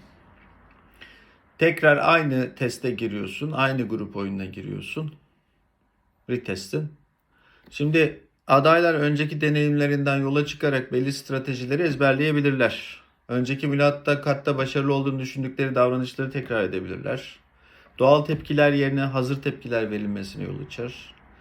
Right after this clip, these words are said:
Suni başarısızlık ya da suni başarı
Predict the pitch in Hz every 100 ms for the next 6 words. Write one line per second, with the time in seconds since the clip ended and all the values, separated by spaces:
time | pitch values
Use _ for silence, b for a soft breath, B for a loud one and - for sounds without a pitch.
0 | B B B B B - 147 151 160 151
1 | 151 147 147 143 139 135 151 - - 127
2 | 127 143 139 139 139 143 135 131 127 135
3 | 139